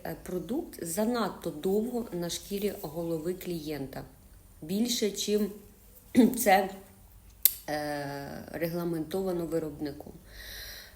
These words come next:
Е, до чого це може призвести? До чутливості шкіри голови, е, в подальшому до набування алергічних реакцій. Тому,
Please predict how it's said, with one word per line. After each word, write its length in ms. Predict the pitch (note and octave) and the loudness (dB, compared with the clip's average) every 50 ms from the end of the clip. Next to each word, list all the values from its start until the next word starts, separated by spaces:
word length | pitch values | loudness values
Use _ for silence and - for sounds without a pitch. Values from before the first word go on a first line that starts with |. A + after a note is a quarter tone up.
| - - | -12 -8
Е, 500 | - D#3+ D#3+ D#3 D#3+ D#3+ D#3+ D#3 D3 - - - - - | -6 -4 -2 -2 0 0 0 0 -2 -4 -6 -14 -16 -12
до 220 | - F3 E3 G3+ G3+ | -6 0 2 2 2
чого 300 | - - E4 E4+ D#4+ B3+ | 4 4 4 6 6 4
це 200 | - - G#3+ G3 | 4 4 2 2
може 320 | F#3+ G#3 B3 B3+ A#3+ A3+ | 4 4 2 2 2 0
призвести? 800 | - - - G3+ G#3 - F#3 F3 F#3 F3+ - - - D3+ C#3 - - | 0 0 0 0 0 0 -2 -2 -2 -2 -2 -2 -2 -2 -4 -4 -4
До 380 | E3 E3 A3 B3+ B3 G3+ C#3 B2 - | 2 6 8 8 8 8 6 2 -2
чутливості 880 | - - D4+ D4 - A3 G#3 G#3 G3+ F3+ E3+ F3+ F3+ - - - F3 | -2 -2 -2 -2 0 2 2 2 2 2 -2 -4 -6 -8 -8 -6 -6
шкіри 500 | E3+ - - - - F3 F3 D#3+ E3+ D#3 - D#3+ D3+ | -6 -6 -6 -6 -4 -4 -2 -2 -2 -2 -4 -6 -6
голови, 540 | E3+ E3 D#3+ E3 D#3+ D#3 D#3 D#3+ D#3 D3 D3+ - - - - - - - - - - | -4 -2 -2 -2 -2 -2 -2 -4 -4 -4 -8 -10 -16 -18 -18 -20 -20 -20 -14 -10 -6
е, 80 | - D#3 | -6 -6
в 140 | D#3 - | -6 -8
подальшому 840 | - - A3 B3 A3+ C4 C4+ C#4+ C#4 C4+ - - G#3+ F#3 F#3 F#3 F3+ F3 | -4 0 2 4 4 4 4 4 2 0 0 -2 0 0 0 0 0 0
до 360 | F3 F3 A3 A#3 A3+ F#3+ - F3+ | 2 4 4 4 4 2 0 0
набування 760 | F#3 F#3+ F#3+ F#3 G3 G#3+ G3 G#3 G#3+ G3+ F#3 E3+ E3 D#3+ D3+ - - | 0 0 0 -2 -2 -2 -2 0 0 0 0 0 -2 -2 -4 -6 -4
алергічних 880 | G#3+ A3+ B3+ C#4 C#4 B3 A3 F#3+ F#3+ F3 F3+ - - F3+ E3 D#3+ - - | -2 -2 0 0 0 0 0 0 -2 -2 -4 -4 -4 -4 -6 -6 -6 -6
реакцій. 600 | E3 E3 D#3 D3 C#3+ C#3+ - - - - D#3 D3+ - - - - - | -6 -4 -4 -4 -6 -8 -10 -12 -12 -12 -12 -12 -12 -16 -20 -16 -6
Тому, 500 | - A3+ A#3+ B3 B3+ A#3+ A3 G#3 G#3 A#3+ | -2 0 2 2 4 4 4 4 2 0